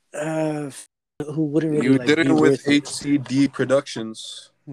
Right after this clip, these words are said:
Speaker 2: Just saying.
Speaker 1: Yep. Like, you know, I,
Speaker 2: Like, I
Speaker 1: uh,
Speaker 2: had to warn you, like, a billion times for that shit.
Speaker 1: Yeah, I know.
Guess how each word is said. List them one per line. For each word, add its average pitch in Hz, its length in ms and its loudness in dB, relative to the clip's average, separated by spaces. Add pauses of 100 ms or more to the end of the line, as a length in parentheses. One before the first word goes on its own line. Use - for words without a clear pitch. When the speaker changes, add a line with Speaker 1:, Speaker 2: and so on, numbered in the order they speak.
(120)
Speaker 2:
Just 117 300 -8
saying. 110 360 -6 (760)
Speaker 1:
Yep. 135 600 2 (1500)
Like, 127 380 0
you 135 60 -8
know, 127 340 -4
I, 147 200 4
Speaker 2:
Like, 147 140 4
I 143 120 6
Speaker 1:
uh, 151 60 4
Speaker 2:
had - 120 0
to 143 60 -6
warn 131 280 -8
you, 117 80 -8
like, 107 120 -8
a 107 60 -12
billion 107 400 -12
times 104 280 -10
for 92 80 -14
that 82 180 -12
shit. - 200 -18 (560)
Speaker 1:
Yeah, 151 200 2
I 143 140 0
know. 143 340 -6